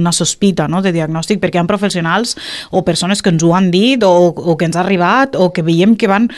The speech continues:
voltant de recurs en recurs sense realment trobar el de dir, «Vale, això és teaf», no? Llavors, per això nosaltres fèiem el plantejament de,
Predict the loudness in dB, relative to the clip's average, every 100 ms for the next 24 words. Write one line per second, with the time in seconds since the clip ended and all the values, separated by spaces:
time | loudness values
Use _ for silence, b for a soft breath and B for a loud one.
0 | B 0 2 2 2 2 2 0 2 2
1 | 2 0 0 0 2 2 2 0 -2 0
2 | -2 0 2 4 4 2 2 2 2 2
3 | 0 -6 B B 0 2 2 2 2 2
4 | 2 0 -2 -4 -2 -2 -2 -2 -6 -10
5 | -8 -4 -4 B B -2 0 2 2 0
6 | 0 0 0 2 0 0 -2 0 0 0
7 | -2 -2 -2 -2 -2 0 0 0